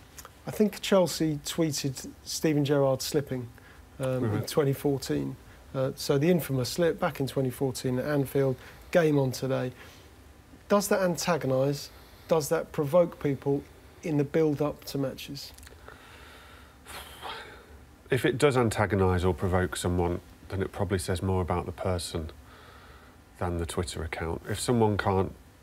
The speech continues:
Speaker 2: take that as something light-hearted,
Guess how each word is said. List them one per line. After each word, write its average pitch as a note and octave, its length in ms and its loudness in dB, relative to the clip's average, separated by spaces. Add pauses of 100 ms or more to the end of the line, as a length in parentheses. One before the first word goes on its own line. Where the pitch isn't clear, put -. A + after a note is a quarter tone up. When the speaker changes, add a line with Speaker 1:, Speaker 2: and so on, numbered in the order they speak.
(500)
Speaker 2:
take - 340 -2
that - 440 -2 (800)
as F#2+ 400 -2 (720)
something F2+ 480 -2
light-hearted, F2 800 -2